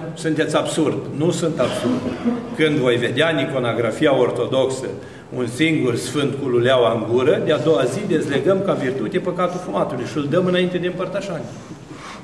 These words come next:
S-a supărat și a plecat. A zis: „Se duce la parohie, mergi sănătos.” De ce v-am spus lucrurile acestea? Păcatul este mărunt, ca firul de nisip și ca firul de mac, și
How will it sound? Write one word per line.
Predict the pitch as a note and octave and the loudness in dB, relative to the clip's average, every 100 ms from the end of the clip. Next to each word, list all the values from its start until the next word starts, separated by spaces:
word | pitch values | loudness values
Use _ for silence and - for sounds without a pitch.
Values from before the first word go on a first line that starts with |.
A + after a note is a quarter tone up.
| - - - - - - | -16 -16 -16 -16 -16 -16
S-a | - A3+ | 0 2
supărat | - - G#3 G#3 | 2 2 4 4
și | - | 0
a | A3+ | -2
plecat. | A#3 F3+ D3+ | -2 -2 -2
A | E3 | -2
zis: | D#3+ | -4
„Se | F3 E3+ | -6 -6
duce | E3+ | -2
la | F3+ | 0
parohie, | F3 F3 E3 D#3+ | 2 0 0 -2
mergi | C#3+ F3 F3 | 0 0 0
sănătos.” | F3 F3+ D#3+ - - - - - - - - - A3 - - - - - - - - | -4 -2 -4 -6 -10 -14 -16 -18 -20 -20 -20 -18 -18 -16 -18 -20 -20 -20 -20 -20 -4
De | D#3+ E3 | 0 2
ce | G3+ | 4
v-am | F3+ F3 | 4 4
spus | - E3 | 4 2
lucrurile | E3 - C#3 | 2 0 0
acestea? | A#2+ B2+ C3 A#2 | 0 0 0 0
Păcatul | D3+ C3 B3 B3+ A#3+ A3 | 2 0 2 0 2 0
este | G#3+ G#3 | 2 2
mărunt, | F#3+ F#3+ A3+ A#3+ E3 - - - - - - - | 4 6 6 6 2 -2 -6 -10 -14 -16 -18 -8
ca | C3+ | -4
firul | A#2+ - G#3 A#3 A3+ | -2 0 4 4 4
de | G#3+ | 2
nisip | G#3 G#3 G#3+ - | 2 0 -2 -4
și | |
ca | - D#3+ | 0 0
firul | F3+ F3+ E3 | 4 4 4
de | D#3+ | 2
mac, | D#3+ | 2
și | D#3+ | 0